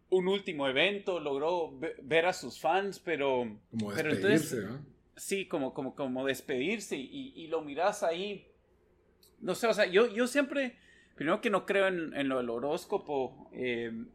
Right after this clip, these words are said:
Speaker 1: o sea, era como alguien que me causaba risa, ¿verdad? Por lo, por lo que usaba y que decía estas muladas para estar en la tele, ¿verdad?
Speaker 2: Ujú.
Speaker 1: Pero después de ver este documental,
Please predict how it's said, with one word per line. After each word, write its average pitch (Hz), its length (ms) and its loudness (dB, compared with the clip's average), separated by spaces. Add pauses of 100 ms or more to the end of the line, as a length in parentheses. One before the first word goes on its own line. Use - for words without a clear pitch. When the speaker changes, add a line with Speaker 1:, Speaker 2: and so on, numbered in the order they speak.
(280)
Speaker 1:
o 160 80 -4
sea, 156 140 8 (600)
era 202 220 8
como 151 200 2
alguien 175 200 4
que 160 100 -2
me 147 100 -2
causaba 151 440 4
risa, 180 400 2
¿verdad? 143 180 8
Por 185 140 0
lo, 139 240 0
por 135 100 -2
lo 127 160 -2
que 127 80 -6
usaba 226 580 4 (400)
y 196 440 0
que 147 100 4
decía 170 320 4
estas 170 240 2
muladas 143 380 4
para 123 160 -2
estar 127 200 2
en 123 60 -2
la 117 160 0
tele, 190 260 4
¿verdad? 139 320 4
Speaker 2:
Ujú. 113 320 -6
Speaker 1:
Pero 180 120 2
después 196 240 0
de 240 80 4
ver 226 100 4
este 233 220 0
documental, 170 840 2